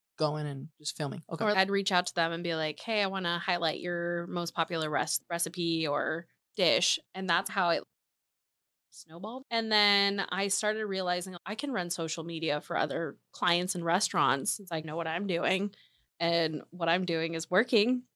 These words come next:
Speaker 2: And so I picked up a couple clients in the beginning, and that's how I was, like, getting money. So I was technically working for myself 'cause I didn't have a corporate job at the time.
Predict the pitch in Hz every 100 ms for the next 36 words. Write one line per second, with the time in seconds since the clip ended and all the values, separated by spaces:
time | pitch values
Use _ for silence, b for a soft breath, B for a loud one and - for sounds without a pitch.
0 | _ _ _ _ _ 233 220 202 202 180
1 | 196 262 254 233 202 208 202 196 202 180
2 | 185 180 190 180 175 180 175 175 175 -
3 | 180 156 - 220 202 202 185 180 185 175
4 | 170 170 170 196 269 302 b b _ _
5 | _ _ - 202 165 156 165 - - 285
6 | 330 339 339 330 330 330 320 311 311 320
7 | 302 311 311 - _ _ _ _ _ 170
8 | 165 147 175 170 175 - 165 - - 127
9 | - 220 226 247 247 262